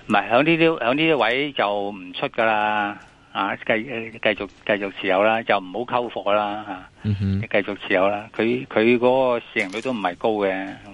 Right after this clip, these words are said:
Speaker 2: OK。
Speaker 1: 即係呢啲股，呢啲就係競爭性就好大嘅。
Speaker 2: 嗯，嗯。
Speaker 1: 因為一定要有新發明嘅，抌好多錢落去嘅，啲要捱嘅，要捱時間嘅，
Speaker 2: OK。
Speaker 1: 捱佢發明嘅。
Speaker 2: 呃，水泥股方面，安徽有關水泥和供給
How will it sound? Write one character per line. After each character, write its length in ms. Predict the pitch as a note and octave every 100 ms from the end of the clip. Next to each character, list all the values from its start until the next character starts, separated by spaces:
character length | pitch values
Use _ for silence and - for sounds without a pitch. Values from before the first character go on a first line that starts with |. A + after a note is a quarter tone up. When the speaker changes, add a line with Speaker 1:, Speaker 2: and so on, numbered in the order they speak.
| - -
Speaker 2:
OK。 160 | A2 F#2+
Speaker 1:
即 60 |
係 180 | D3+ C#3+
呢 100 | E3
啲 260 | E3+ F3 E3+ -
股， 200 | A#2 C#3+ D3+ E3 - -
呢 120 | F3
啲 360 | E3 E3+ E3 D#3 D3+ - -
就 80 |
係 200 | A2+ G#2
競 200 | G#2 G#2+
爭 200 | G#2+ C#3
性 160 | C3+ A2+
就 180 | G2 G2+
好 60 |
大 180 | - G2 F#2
嘅。 140 | F#2+ F2+ F#2
Speaker 2:
嗯， 280 | A2+ G#2 G2+
嗯。 100 | G#2+
Speaker 1:
因 80 | G#2+
為 100 | C3+
一 60 | C#3
定 180 | A2 G2+
要 220 | G#2 G2
有 60 |
新 160 | G2+ C3+ A2
發 160 | G#2+
明 160 | F2+ F2
嘅， 160 | F2+ F#2
抌 180 | G2 A2+
好 120 | A2
多 220 | A2+ A2+
錢 220 | G#2+ -
落 160 | G2+ F#2
去 80 | F2+
嘅， 60 | F2+ - - -
啲 220 | - C#3+
要 60 | A#2
捱 320 | A2+ F#2 D#2+
嘅， 160 | F2+ F#2+
要 140 | G#2
捱 200 | G#2 F2 F2+
時 120 | -
間 120 | F#2+ F#2+
嘅， 280 | F#2 F2+ F#2+
Speaker 2:
OK。 20 |
Speaker 1:
捱 140 | F#2
佢 200 | G#2 G#2
發 180 | G2+ G2
明 200 | F#2+ F2+
嘅。 300 | F#2 F2+ F#2 F#2 -
Speaker 2:
呃， 80 | -
水 240 | A#2 B2+ A#2
泥 160 | F3
股 160 | G3 B2
方 160 | D#3
面， 160 | D3+ C3
安 220 | - F#3
徽 220 | F3+ F3+
有 180 | D#3 G2
關 200 | F#2+ B2
水 240 | B2+ - F#2
泥 200 | F#2+ A2
和 260 | - A2
供 260 | C3 F3 A2
給 180 | -